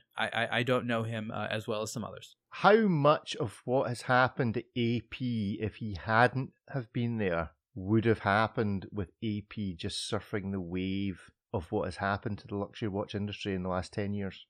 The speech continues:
Speaker 1: That's a very good question. I mean, prior to his time there, A P did things with celebrities and arguably did some more interesting things. I remember the, the Royal Oak Offshore Collection, which, you know, in the early two thousands and late nineties was this wonderful,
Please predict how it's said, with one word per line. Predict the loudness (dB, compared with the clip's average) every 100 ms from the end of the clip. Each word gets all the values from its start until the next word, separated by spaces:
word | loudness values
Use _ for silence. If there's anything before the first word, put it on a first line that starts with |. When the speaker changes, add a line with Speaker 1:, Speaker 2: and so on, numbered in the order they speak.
| _
Speaker 1:
That's | -12
a | 4
very | 6 8
good | 6
question. | 8 8 8 2 2
I |
mean, | 2 -2 -4
prior | 2 10 10 10 8 4
to | 0
his | 2 2 0 -6 _ _
time | 2 4 4 4
there, | 4 6 4 2 -6 _
A | 0 0
P | -2 -2
did | 0 0
things | -4 -6
with | -6
celebrities | 0 2 2 2 0 -2 -4 -12 _ _ -4
and | 6
arguably | 10 10 8 4 4
did | 2
some | 0
more | 0 0
interesting | 0 -4 -4 -4
things. | -6 -6
I | -6
remember | -2 2 2
the, | 2 0 -2 -6 -20 -4
the | 2
Royal | 6 6 8
Oak | 6 4
Offshore | 4 4 2 -2 -2
Collection, | 0 0 0 -2 -8 -10 -8
which, | -2 0 0 -6 -8
you | -4
know, | -2
in |
the | 2
early | 2 2
two | 0
thousands | 2 6 6 4 -2
and | -4
late | -2 -2
nineties | 0 -2 -2 -6
was | -6 -8
this | -10
wonderful, | -10 -2 -2 0 -2 0 0 0